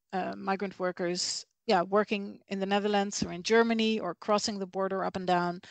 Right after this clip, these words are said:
at great risk for, for infection in the, in their place of work. Nobody felt responsible of informing them, or information that was out there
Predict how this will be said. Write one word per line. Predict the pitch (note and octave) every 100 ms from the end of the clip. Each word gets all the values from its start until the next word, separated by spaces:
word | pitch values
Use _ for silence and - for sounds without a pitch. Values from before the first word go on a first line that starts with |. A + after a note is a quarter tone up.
| _
at | G#3 G3
great | A3+ A3
risk | G3 F#3+ - - -
for, | - G3 F3+ F#3
for | - F#3
infection | F3 F3+ A3 - - F3 F3+ -
in | G3
the, | G3 - -
in | G3
their | F3+
place | - F3 -
of | -
work. | B3 C#4+ -
Nobody | A3 A#3 B3+ C4
felt | B3+ A#3
responsible | A#3+ - A#3+ - A3+ A3
of | G#3
informing | G#3+ - B3 C4 C#4+
them, | D#4 F#4 G4+ _ -
or | C4 C4 A#3+ A3+
information | A3 G#3 A#3 A3 A#3+ B3+ - A3 G3 F#3+ F#3+
that | A3 G3+
was | G3+ G#3+ G3+ -
out | G#3 A3+ -
there | G3 F3+ F#3